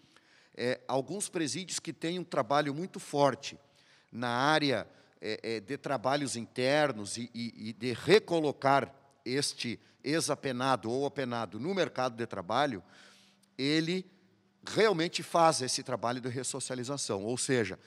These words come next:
nós não podemos deixar o preso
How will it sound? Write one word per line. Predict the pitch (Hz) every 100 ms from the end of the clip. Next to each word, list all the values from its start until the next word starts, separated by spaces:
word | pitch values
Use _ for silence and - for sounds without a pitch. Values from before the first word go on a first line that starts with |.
| - -
nós | 120 123 123
não | 139 196 226
podemos | 220 190 120 147 165 151
deixar | 139 120 - 123 147 160 - - _ _ -
o | 139
preso | _ 143 151 165 165